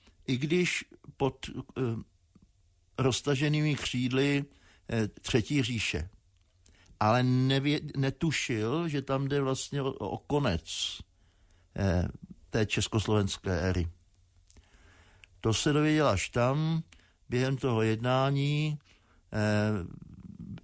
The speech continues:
to bylo vel-, chvílemi velmi dramatické, zejména, eh, Göring, kterého, eh, kterého, eh, vůdce odvolal z Itálie, eh, z dovolené v Itálii,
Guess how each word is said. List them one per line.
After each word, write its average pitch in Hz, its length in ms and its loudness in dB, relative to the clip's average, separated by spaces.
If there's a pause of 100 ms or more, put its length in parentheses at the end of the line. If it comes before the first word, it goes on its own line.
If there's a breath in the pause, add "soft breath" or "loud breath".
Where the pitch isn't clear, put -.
to 131 120 -4
bylo 123 200 2
vel-, 123 440 0
chvílemi 123 360 0
velmi 113 300 2
dramatické, 123 1000 0
zejména, 110 560 2 (460 soft breath)
eh, 92 260 2
Göring, 117 760 2
kterého, 107 640 0 (600 soft breath)
eh, 101 120 -4
kterého, 104 600 0 (120)
eh, - 20 -10 (320)
vůdce 104 540 -4
odvolal 104 640 2
z - 140 -4
Itálie, 104 500 2
eh, 101 140 2
z 95 80 0
dovolené 101 480 2
v 101 100 -4
Itálii, 110 720 0